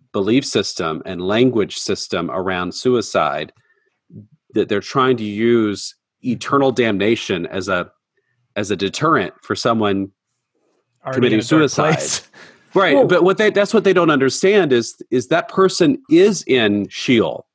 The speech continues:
Speaker 1: at that moment.
Speaker 3: Yeah, the
Speaker 1: as they're con-,
Speaker 3: darkness
Speaker 1: it
Speaker 3: is so thick at that moment that the thought of being anywhere else would be less of a hell
Speaker 2: So
Speaker 1: That's right.
Speaker 2: so, so
Speaker 3: in
Speaker 2: let's
Speaker 3: that
Speaker 2: be, uh,
Speaker 3: moment.
Speaker 2: very clear.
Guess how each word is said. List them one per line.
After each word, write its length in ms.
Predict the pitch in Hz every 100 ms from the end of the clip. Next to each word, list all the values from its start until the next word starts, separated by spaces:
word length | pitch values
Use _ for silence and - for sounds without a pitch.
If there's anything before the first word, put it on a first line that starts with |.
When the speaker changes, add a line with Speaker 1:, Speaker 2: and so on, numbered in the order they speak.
| -
Speaker 1:
at 140 | 117
that 160 | 117 -
moment. 460 | 101 90 82 - _ _ -
Speaker 3:
Yeah, 120 | 226
the 100 | 214
Speaker 1:
as 80 | 202
they're 100 | 220
con-, 100 | 220
Speaker 3:
darkness 720 | 254 - 233 208 190 - -
Speaker 1:
it 160 | 127
Speaker 3:
is 220 | 202 196 -
so 960 | - - - 240 240 233 190 170 180 - _ _ _ _ _ _ _ -
thick 460 | 202 - - - -
at 160 | 185 185
that 240 | 190 165
moment 600 | 190 185 175 160 - - _ - _
that 640 | 180 202 190 180 170 - _ -
the 320 | 180 190 196
thought 720 | - - 196 196 196 - - -
of 380 | 202 185 180 175
being 540 | 208 190 185 180 170 -
anywhere 540 | 202 208 196 180 -
else 640 | - 185 156 170 - - _ _ _ _ _ _ _
would 240 | 196 202
be 180 | 185 196
less 460 | 185 185 190 190 -
of 180 | 190 175
a 80 |
hell 560 | 175 190 160 139 151 - _ _ _ _ _ _
Speaker 2:
So 160 | - 98
Speaker 1:
That's 120 | -
right. 180 | 87 78
Speaker 2:
so, 280 | 190 185 -
so 120 | -
Speaker 3:
in 60 | 185
Speaker 2:
let's 160 | 196
Speaker 3:
that 140 | 190 165
Speaker 2:
be, 40 |
uh, 40 |
Speaker 3:
moment. 440 | 175 170 156 - 127
Speaker 2:
very 300 | 156 165 143
clear. 440 | - 117 82 -